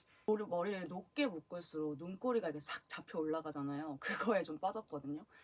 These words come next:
셀프 매일매일 할 수 있는 리프팅 방법이라고 해야 되나요?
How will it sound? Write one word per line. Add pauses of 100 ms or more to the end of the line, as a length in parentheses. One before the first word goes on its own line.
셀프
매일매일
할
수
있는 (460)
리프팅
방법이라고
해야
되나요?